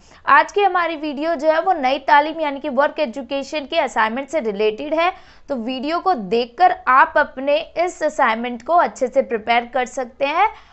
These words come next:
और, अ, टाइम से उसको रेडी कर सकते हैं। तो चलिए गाइस, अब हम वीडियो स्टार्ट कर लेते हैं। ये हमारा वर्क एजुकेशन का असाइनमेंट है गाइस,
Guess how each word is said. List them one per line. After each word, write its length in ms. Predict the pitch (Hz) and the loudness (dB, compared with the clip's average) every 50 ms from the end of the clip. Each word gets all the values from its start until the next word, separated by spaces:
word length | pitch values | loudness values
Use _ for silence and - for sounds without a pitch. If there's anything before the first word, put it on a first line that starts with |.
| - - - | -20 -6 0
और, 400 | - 262 262 285 339 403 403 - - - _ - - - - | 4 6 6 6 6 4 2 0 -8 -20 _ -20 -6 0 4
अ, 120 | 269 254 | 4 4
टाइम 380 | 254 247 - 277 240 240 254 262 | 4 4 2 2 2 2 0 -2
से 200 | 269 311 302 294 | 0 2 2 2
उसको 380 | 277 262 - - 330 370 440 523 - - - | 2 -2 -4 -2 0 2 2 0 -2 -6 -4
रेडी 260 | 247 254 262 247 208 208 | 0 2 2 2 2 -2
कर 200 | 214 214 196 196 | -2 -2 -2 -2
सकते 380 | - - 190 180 - - - | -2 -4 -8 -8 -6 -6 -6
हैं। 260 | 185 196 196 180 175 - - - _ _ _ | -4 -4 -4 -6 -8 -10 -20 -20 _ _ _
तो 60 | 277 262 | -12 -4
चलिए 340 | - 339 320 320 339 349 | 0 2 2 2 2 0
गाइस, 280 | 285 339 339 339 330 311 | 2 2 4 4 4 4
अब 140 | 294 262 277 | 2 2 2
हम 80 | 277 | 0
वीडियो 280 | 269 254 269 254 311 349 | 0 -2 -4 -2 -4 -6
स्टार्ट 380 | 339 - - 269 220 196 196 - | -4 0 2 2 2 2 0 -4
कर 140 | - 196 | -6 -6
लेते 360 | 190 185 185 185 180 _ - 190 | -6 -6 -8 -10 -12 _ -12 -12
हैं। 300 | 175 175 175 170 175 _ _ _ _ _ _ _ _ _ _ _ _ _ _ _ _ _ _ _ _ _ _ _ _ _ _ _ _ _ _ _ _ _ _ _ _ _ 208 | -12 -12 -12 -16 -20 _ _ _ _ _ _ _ _ _ _ _ _ _ _ _ _ _ _ _ _ _ _ _ _ _ _ _ _ _ _ _ _ _ _ _ _ _ -20
ये 120 | 170 185 185 | -16 -16 -16
हमारा 380 | 185 185 180 180 175 170 190 | -16 -16 -18 -18 -18 -18 -20
वर्क 420 | 190 170 170 165 151 - - - 185 | -20 _ -16 -16 -16 -16 -16 -14 -14
एजुकेशन 640 | 170 151 175 165 _ - 175 165 - - 180 175 | -14 -14 -16 -20 _ -20 -20 -20 -20 -20 -20 -20
का 200 | 170 - 190 180 | -20 -20 -20 -18
असाइनमेंट 640 | 175 175 - 175 165 165 165 165 175 175 175 - | -20 -20 -18 -18 -16 -16 -18 -20 -20 -20 -20 -18
है 80 | 190 185 | -18 -18
गाइस, 300 | 180 185 180 202 208 _ | -16 -16 -16 -16 -18 _